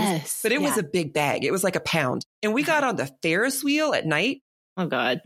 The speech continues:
Speaker 1: And, like,
Speaker 2: <laughs>
Speaker 1: Ferris wheels, you know, like, they take freaking forever. And
Speaker 2: Yes.
Speaker 1: we just ate the entire bag, like,
Speaker 2: No.
Speaker 1: had burns in them. You know what I mean?
Speaker 2: I don't
Speaker 1: Like, they
Speaker 2: like
Speaker 1: were
Speaker 2: it.
Speaker 1: <laughs>
Speaker 2: Yes.
Speaker 1: I've never done that again. That was like, you know,
Speaker 2: <laughs>
Speaker 1: I wanna pucker a little bit.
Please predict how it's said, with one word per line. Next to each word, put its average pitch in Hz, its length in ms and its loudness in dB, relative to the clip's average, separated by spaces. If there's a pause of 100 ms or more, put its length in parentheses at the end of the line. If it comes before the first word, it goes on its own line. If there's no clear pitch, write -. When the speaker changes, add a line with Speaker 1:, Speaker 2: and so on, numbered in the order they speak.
(120)
Speaker 1:
And, 226 200 0
like, 226 180 0
Speaker 2:
<laughs> - 40 -4
Speaker 1:
Ferris 277 280 0
wheels, 156 240 0
you 208 40 -4
know, 208 60 0
like, 214 140 0
they 214 80 0
take 240 260 -2
freaking 233 440 0
forever. 160 520 0 (240)
And 226 160 2
Speaker 2:
Yes. - 180 -12
Speaker 1:
we 262 140 2
just 370 220 -2 (180)
ate - 220 0
the 220 120 2
entire 180 380 0
bag, 175 320 0
like, 185 140 -2 (120)
Speaker 2:
No. 262 440 0
Speaker 1:
had 208 340 0
burns 165 460 0
in 143 160 0
them. 87 220 0
You 170 120 -4
know 180 60 2
what 175 40 2
I - 20 0 (120)
mean? 185 40 0
Speaker 2:
I - 40 -2
don't 196 100 2
Speaker 1:
Like, 220 120 -2
they 254 60 0
Speaker 2:
like 247 160 0
Speaker 1:
were 180 140 0
Speaker 2:
it. 220 760 0 (160)
Speaker 1:
<laughs> 466 180 -2
Speaker 2:
Yes. - 520 -2
Speaker 1:
I've 269 120 2
never 330 180 2
done 175 200 -2
that 160 140 0
again. 147 240 -2
That 147 140 2
was 180 160 0
like, 135 160 0 (120)
you - 60 -2
know, 131 180 0 (300)
Speaker 2:
<laughs> - 280 -4
Speaker 1:
I 202 60 2
wanna 220 260 0
pucker 190 340 0
a 131 60 2
little 90 200 0
bit. - 180 0